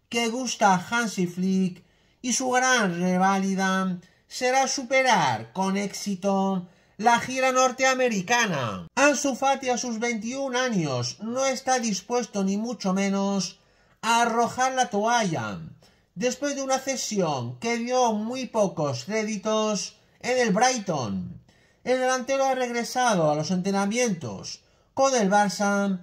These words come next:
en un estado físico óptimo y ganas de convencer a Hansi Flick de que puede formar parte de la plantilla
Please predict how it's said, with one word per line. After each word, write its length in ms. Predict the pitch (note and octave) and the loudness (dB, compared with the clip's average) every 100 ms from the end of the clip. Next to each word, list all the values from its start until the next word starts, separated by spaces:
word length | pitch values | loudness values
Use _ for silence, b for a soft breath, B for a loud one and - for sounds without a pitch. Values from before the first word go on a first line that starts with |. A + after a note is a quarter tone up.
| B B B B | B B B B
en 180 | A#3+ | -4
un 120 | C4 C4 | -2 -2
estado 720 | - B3+ B3+ A3 E3 C3 A#2 | 0 2 4 4 2 0 -2
físico 880 | - B3+ C4+ - G3 F3+ C#3 C3+ - | -6 -6 -4 -4 -4 -4 -4 -4 4
óptimo 800 | A3 A3 - G#3+ G#3+ G#3 G#3 F#3 b b b b | 4 4 0 -4 0 0 0 -4 b b b b
y 160 | A3+ | -2
ganas 320 | B3+ C4 B3 | 0 2 0
de 100 | A#3 | 0
convencer 920 | A#3+ B3 A#3+ B3 G3+ F#3+ C#3+ A2 - _ | 0 0 0 -2 0 -2 -2 -4 -8 _
a 140 | F#3 F3+ | -4 -2
Hansi 320 | B3 A3 F#3+ | -2 0 -2
Flick 520 | F3 F#3 F#3+ F#3 - b b b | 0 0 2 0 -4 b b b
de 200 | E3+ A3 | -4 -2
que 140 | A3+ A3 | 0 -2
puede 420 | A#3 B3 B3 B3 | 0 0 2 0
formar 680 | B3 B3 G#3+ F3+ D3 B2 | 2 2 2 -2 -2 -2
parte 380 | - G#3+ F3+ E3 | 2 2 2 -4
de 100 | D3+ | -2
la 160 | G#3 A3+ | 0 0
plantilla 920 | F3 D3 D3+ F3 D#3 E3 E3 E3 D#3+ | -2 -6 -4 -6 -4 -2 -2 -4 -6